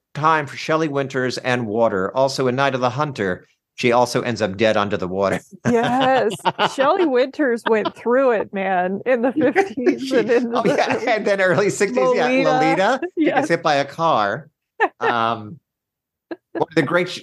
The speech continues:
Speaker 1: great shots of all time, speaking of Lawton, the, uh, the director of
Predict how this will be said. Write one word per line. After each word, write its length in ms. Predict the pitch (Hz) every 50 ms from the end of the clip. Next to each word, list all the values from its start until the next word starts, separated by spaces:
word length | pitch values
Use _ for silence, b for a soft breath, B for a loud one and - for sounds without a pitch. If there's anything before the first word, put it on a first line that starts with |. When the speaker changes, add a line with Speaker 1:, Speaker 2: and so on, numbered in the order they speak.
| _ -
Speaker 1:
great 220 | 123 123 147 147 139
shots 300 | - 151 135 135 135 -
of 100 | 123 117
all 120 | 113 113
time, 220 | 110 - 147 131 98
speaking 320 | - - 120 - - 104
of 120 | 98 85
Lawton, 420 | 95 113 123 139 - - 85 80 - _ _ _ _ _ _ _ _ _ _ _ -
the, 260 | 107 101 98 98 98 92
uh, 220 | 90 87 85 85 82
the 120 | - 98
director 440 | 90 95 95 107 107 - - 92 87
of 180 | 82 80 -